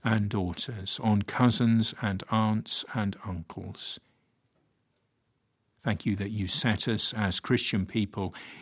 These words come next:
in God's family, the church, so that none of us need to be alone.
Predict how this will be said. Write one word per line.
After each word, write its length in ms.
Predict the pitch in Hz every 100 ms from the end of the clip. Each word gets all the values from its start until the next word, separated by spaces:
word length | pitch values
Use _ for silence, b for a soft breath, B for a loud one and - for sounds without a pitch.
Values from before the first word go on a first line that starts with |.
| -
in 220 | 123 110
God's 540 | 101 113 127 127 -
family, 520 | - - 95 90 87
the 140 | 87 95
church, 760 | - - 101 85 - - - b b b
so 200 | - 117
that 200 | 104 107
none 360 | 113 117 123 120
of 140 | 110
us 220 | 104 -
need 200 | 120 104 101
to 120 | 101
be 160 | 95
alone. 500 | 90 87 85 85 87